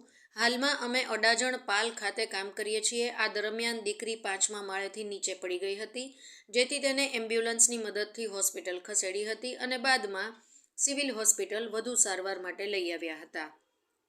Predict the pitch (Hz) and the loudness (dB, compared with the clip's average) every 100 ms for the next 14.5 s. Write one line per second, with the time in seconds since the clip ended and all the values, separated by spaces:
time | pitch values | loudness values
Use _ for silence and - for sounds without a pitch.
0 | _ _ _ _ _ _ _ 214 226 226 | _ _ _ _ _ _ _ -6 2 4
1 | 233 233 233 226 247 240 269 247 247 254 | 4 0 -4 -4 -2 0 0 0 -2 -2
2 | 247 262 240 - 233 190 196 208 196 190 | -4 -6 2 4 6 4 0 -2 -2 -4
3 | 190 190 196 202 190 180 180 180 175 165 | -2 -4 -4 -6 -6 -8 -10 -8 -8 0
4 | 160 - - - _ _ _ _ - 233 | 0 0 -4 -18 _ _ _ _ -2 0
5 | 247 254 247 247 277 277 254 240 285 277 | 4 4 4 2 2 4 4 2 2 4
6 | 254 233 247 254 233 226 226 233 233 214 | 4 2 0 0 0 -2 -2 -2 -4 -6
7 | 214 226 226 220 202 208 226 220 208 196 | -4 -4 -4 -2 -4 -4 -6 -6 -4 -2
8 | 214 214 196 190 196 190 202 202 - 220 | -4 -2 -4 -2 -2 -4 -4 0 0 -2
9 | 214 226 226 190 175 202 196 208 175 175 | -6 -8 -6 -6 -6 -6 0 0 0 -4
10 | 170 180 165 175 185 160 - _ _ _ | -2 -4 -4 -8 -10 -12 -14 _ _ _
11 | _ _ 233 262 294 302 262 269 254 220 | _ _ -2 -2 0 0 0 0 2 0
12 | 214 226 233 226 214 202 226 226 202 202 | 0 -2 -2 -2 -4 -4 -4 -4 -4 -4
13 | 202 202 190 185 196 190 180 180 - 202 | -4 -4 -4 -4 -4 -4 -6 -8 -8 -6
14 | 202 180 175 202 | -6 -6 -10 -10